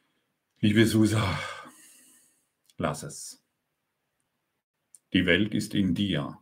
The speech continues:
Mach keine besonderen Dinge mehr draus, ähm, sondern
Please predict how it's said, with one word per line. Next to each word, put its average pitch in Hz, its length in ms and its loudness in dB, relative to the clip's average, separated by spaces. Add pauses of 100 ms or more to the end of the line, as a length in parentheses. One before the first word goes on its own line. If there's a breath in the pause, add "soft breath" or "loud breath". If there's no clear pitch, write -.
Mach 92 200 0
keine 101 280 2
besonderen 90 540 2
Dinge 110 220 4
mehr 85 200 2
draus, 85 680 -2 (520 soft breath)
ähm, 95 680 4 (840)
sondern 98 760 6